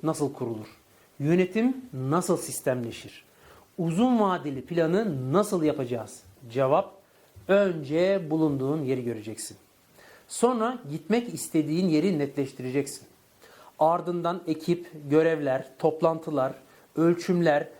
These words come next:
takip mekanizması, adım adım yürüyeceksin. Kolay değil ama mümkün. Doğru kişiyle yapılırsa hem hızlı hem kalıcı olur. Unutmayın ki danışman size yukarıdan akıl veren biri değildir.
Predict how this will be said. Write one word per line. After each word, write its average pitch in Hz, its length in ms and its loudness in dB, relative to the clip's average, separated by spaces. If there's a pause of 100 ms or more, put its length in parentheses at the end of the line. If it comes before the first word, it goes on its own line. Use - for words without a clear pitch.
(140)
takip 165 440 0
mekanizması, 165 920 0 (460)
adım 185 560 2
adım 156 460 2 (240)
yürüyeceksin. 127 600 -6 (540)
Kolay 175 340 2
değil 214 140 -2
ama 190 120 2
mümkün. 139 380 -8 (760)
Doğru 147 300 4
kişiyle 185 300 0
yapılırsa 160 600 0 (100)
hem 165 280 -2
hızlı 151 580 -2 (280)
hem 196 340 -4
kalıcı 131 360 -2
olur. 110 280 -8 (420)
Unutmayın 180 580 2
ki 131 200 -6
danışman 165 560 -2 (260)
size 160 320 -2
yukarıdan 151 480 0
akıl 139 300 -2
veren 135 300 0
biri 135 380 -4
değildir. 113 480 -12